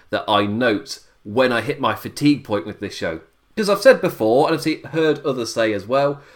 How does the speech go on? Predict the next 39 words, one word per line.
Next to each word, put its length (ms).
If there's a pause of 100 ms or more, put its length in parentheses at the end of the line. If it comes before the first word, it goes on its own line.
(200)
that, 460
like, 240
the 40
show's 320
too 200
long 260
or 80
the 80
show's, 360 (120)
like, 200
maybe 180
some 140
fatigue. 540 (220)
And 80
I 20
thought, 200
well, 100
it 40
might 200
be 80
worth 240
noting, 600 (260)
when 460
does 180
that 180
happen? 360 (960)
And 80
so, 360
uh, 40
like, 200
last 240
week, 320 (240)
there 80
was 120
no 240
fatigue 380
point 200
for 80
me. 180